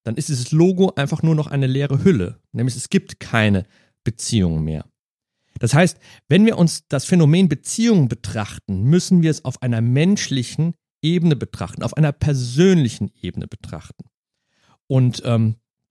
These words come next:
wenn du Kunde bei Go for Sales bist, dann weißt du das. Wir sehen die Beziehung zwischen Menschen, die in, in einem, sag ich mal, in einem partnerschaftlichen Rahmen privat leben wollen,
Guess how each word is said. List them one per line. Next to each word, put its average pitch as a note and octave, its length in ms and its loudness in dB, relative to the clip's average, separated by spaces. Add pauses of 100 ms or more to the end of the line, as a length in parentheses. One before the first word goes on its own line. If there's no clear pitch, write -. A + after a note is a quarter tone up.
wenn A2 120 0
du G#2 80 -2
Kunde G3+ 260 2
bei C#3 100 -2
Go C#3+ 160 0
for C3 160 -2
Sales D#3+ 280 -4
bist, - 220 -6
dann A2 100 -2
weißt D3+ 280 0
du E3+ 60 0
das. D#3 260 -4 (260)
Wir D3+ 300 4
sehen C3+ 420 2
die B2 100 -6
Beziehung D#3 680 0
zwischen B2 320 -2
Menschen, C#3 500 2
die B2+ 160 -8
in, A2 380 -6
in A2 160 -4
einem, G#2 240 -4
sag G#2+ 160 -8
ich G2+ 100 -14
mal, G2 120 -4
in F#2 100 -6
einem F#2+ 180 -6
partnerschaftlichen D3+ 840 -2
Rahmen C3 500 0
privat A2 840 0 (560)
leben A2 440 0
wollen, A2 300 0